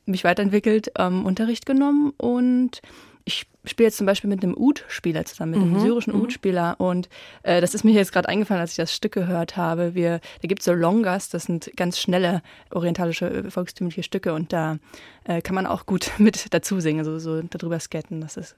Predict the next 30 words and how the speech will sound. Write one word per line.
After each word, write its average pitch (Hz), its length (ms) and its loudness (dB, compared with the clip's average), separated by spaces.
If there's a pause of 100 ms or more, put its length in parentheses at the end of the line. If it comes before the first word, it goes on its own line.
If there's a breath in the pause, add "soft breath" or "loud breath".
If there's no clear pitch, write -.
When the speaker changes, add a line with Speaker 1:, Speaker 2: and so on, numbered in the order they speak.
(120)
Speaker 1:
das - 240 -16
macht 156 140 -10
Spaß. - 320 -14 (500 loud breath)
Speaker 2:
Ja, 190 180 4
und 226 140 2
wenn 185 180 2
Sie 202 280 0
singen, 214 340 0
dann 202 220 -2
haben 208 80 -2
Sie 214 80 -2
ja 202 80 0
die 190 80 2
Möglichkeit, 214 840 -2
also 185 220 -6 (340)
Theremin 180 380 -2
trotzdem 180 360 -2
zu 160 120 -6
spielen. 190 600 -4 (180)
Sie 170 140 -8
sind 156 260 -4
ganz 143 260 -4
frei. 156 460 -2 (100)
Speaker 1:
Ja. 202 320 0 (440 loud breath)
Speaker 2:
Und, 196 300 2
ähm, 180 500 0
was 185 240 -4
für 185 160 -4
Sie, 220 420 -2
Sie, 185 220 -6